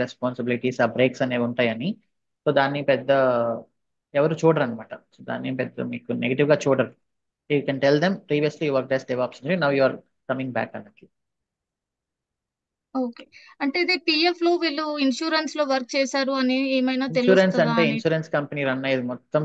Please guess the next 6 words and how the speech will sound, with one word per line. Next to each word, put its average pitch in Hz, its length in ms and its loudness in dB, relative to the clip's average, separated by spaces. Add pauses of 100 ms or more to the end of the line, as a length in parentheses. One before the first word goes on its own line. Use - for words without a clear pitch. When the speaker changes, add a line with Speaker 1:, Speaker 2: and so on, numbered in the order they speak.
Speaker 1:
సాఫ్ట్‌వేర్ 123 400 0
బ్యాక్‌గ్రౌండ్ 110 400 -6
పైనే. 110 200 -10 (920)
Speaker 2:
ఓకే. 240 280 -6 (220)
Speaker 1:
ఇన్సూరెన్స్, 147 560 0 (260)
బ్యాంక్స్, 135 400 -2